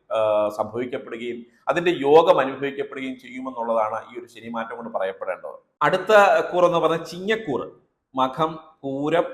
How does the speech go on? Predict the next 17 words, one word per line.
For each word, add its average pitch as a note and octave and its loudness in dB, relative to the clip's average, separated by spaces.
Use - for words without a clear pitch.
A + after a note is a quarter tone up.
ഉത്രത്തിന്റെ D#3+ 0
ഒന്നാം C#3+ 4
പാദത്തിൽപ്പെടുന്ന B2+ 2
നക്ഷത്ര A2 -10
ജാതകർക്ക് F#2+ -8
വളരെ F3 2
അഭിവൃദ്ധി D3+ -2
യോഗഫലം, C3+ -2
പ്രത്യേകിച്ച് - -6
അഷ്ടമഭാവത്തിലോട്ട് D3+ 0
ശനി C#3+ -2
സഞ്ചരിക്കുന്ന C3 -8
ഒരു A#2+ -10
കാലയളവാണ്. G2 -4
അഷ്ടമഭാവം C3+ 0
നഷ്ടമാണെങ്കിൽ D#3 0
പോലും B2+ -4